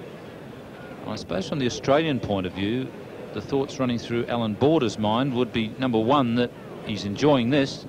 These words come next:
seeing, uh, the Englishman getting belted around after having taken, uh, two beatings from the Englishman in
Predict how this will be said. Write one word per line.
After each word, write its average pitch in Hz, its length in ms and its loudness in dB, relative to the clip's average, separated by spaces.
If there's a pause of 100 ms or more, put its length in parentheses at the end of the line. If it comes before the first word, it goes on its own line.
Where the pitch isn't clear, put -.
seeing, 110 500 -2
uh, 107 180 0 (480)
the 120 60 -2
Englishman 117 420 2
getting 113 360 -2
belted 117 320 4
around 123 480 2 (1900)
after 110 240 -8
having 107 320 -4
taken, 107 560 -4
uh, 101 140 -2
two 120 160 -4
beatings 127 420 0
from 104 220 -2
the 101 80 0
Englishman 117 600 -2 (120)
in 101 280 -2